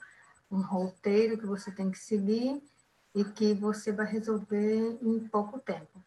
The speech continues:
Pode acontecer e pode não acontecer. Então, acho que a, a, a, é, acaba sendo pesado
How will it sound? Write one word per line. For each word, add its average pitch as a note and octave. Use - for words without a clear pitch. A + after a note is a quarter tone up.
Pode F#3
acontecer F#3
e B3
pode G#3+
não A3
acontecer. A#3
Então, F#3
acho F#3+
que G#3
a, G#3+
a, G#3
a, G#3
é, -
acaba G#3
sendo G#3
pesado G#3